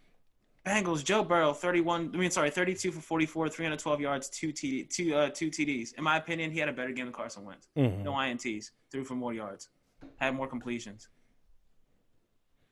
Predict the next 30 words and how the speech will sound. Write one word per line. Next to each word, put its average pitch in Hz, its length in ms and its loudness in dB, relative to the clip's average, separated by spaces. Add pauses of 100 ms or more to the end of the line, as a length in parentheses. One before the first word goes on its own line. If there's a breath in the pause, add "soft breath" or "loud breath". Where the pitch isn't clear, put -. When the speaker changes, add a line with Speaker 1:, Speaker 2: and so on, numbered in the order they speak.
(380)
Speaker 1:
I 143 80 0
mean, 151 180 4
we 143 100 2
did 156 220 0
stifle 160 360 2
the 127 80 0
run 147 240 -2
game. 131 420 -4
Joe 139 140 -6
Mixon 139 320 -4
only 131 120 -8
had 127 140 -6
forty-nine 127 460 -8
yards. 120 420 -10 (720 soft breath)
But 131 160 -4
overall, 156 640 6
we 156 100 2
should 165 160 -2
have 131 100 2
washed 156 360 4
these 110 220 -8
dudes. - 420 -18 (840)
Like, 104 240 -14
it 165 240 0
is 143 640 0 (840)
embarrassing. 120 840 -6 (1080 soft breath)
Last 165 420 4
but 175 140 6
not 165 340 6
least, 147 540 2